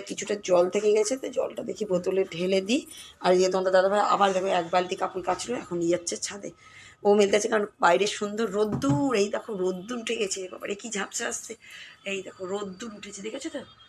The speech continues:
কাপড়গুলো শুকিয়ে যাবে। তো বাইরে সব মেলায় আছে, থাক ছাদের উপরে, আর ওকেও পাঠিয়ে দিলাম, ওরগুলো ও নিয়ে চলে যাচ্ছে, ওই দেখো। তা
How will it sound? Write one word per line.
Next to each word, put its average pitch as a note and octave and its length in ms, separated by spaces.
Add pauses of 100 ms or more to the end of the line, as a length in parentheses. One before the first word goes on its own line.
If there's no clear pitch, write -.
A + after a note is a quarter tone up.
কাপড়গুলো G3 400
শুকিয়ে - 400
যাবে। E3+ 140 (420)
তো G#3+ 60 (100)
বাইরে A3 220
সব A#3+ 220
মেলায় G#3+ 320
আছে, A#3 120 (120)
থাক A3+ 260
ছাদের F#3 280
উপরে, - 280
আর F3+ 80
ওকেও F3+ 300
পাঠিয়ে G3+ 260
দিলাম, A#3+ 240
ওরগুলো F3 400
ও F3+ 60
নিয়ে F3 260
চলে F3 140
যাচ্ছে, F3 260
ওই - 160
দেখো। - 240 (680)
তা G3+ 100